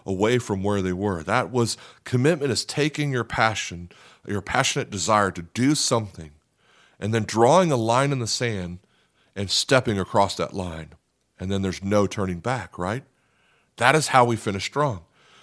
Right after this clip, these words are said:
When we commit with that kind of resolve, and it's exactly what we see with our Savior, Jesus Christ. You see, in the Garden of Gethsemane, he was battling over what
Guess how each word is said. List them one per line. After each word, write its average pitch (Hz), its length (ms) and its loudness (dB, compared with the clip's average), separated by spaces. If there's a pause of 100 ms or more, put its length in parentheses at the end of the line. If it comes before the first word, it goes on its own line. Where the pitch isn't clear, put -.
(100)
When 123 220 4
we 190 140 4
commit 151 400 0
with 123 160 -4
that 147 220 -2
kind 156 220 0
of 131 60 0
resolve, 104 560 0
and 104 120 0
it's 98 140 -4
exactly 113 540 -4
what 107 200 -4
we 98 80 -6
see 98 440 -4 (420)
with 98 140 -2
our 98 100 2
Savior, 87 520 -4 (360)
Jesus 87 340 -4
Christ. - 480 -8 (920)
You 107 60 -6
see, 139 160 4
in 135 80 4
the 123 60 4
Garden 131 280 8
of 113 80 2
Gethsemane, 120 480 2
he 117 100 -2
was 120 140 0
battling 123 420 2
over 117 280 4
what 113 260 2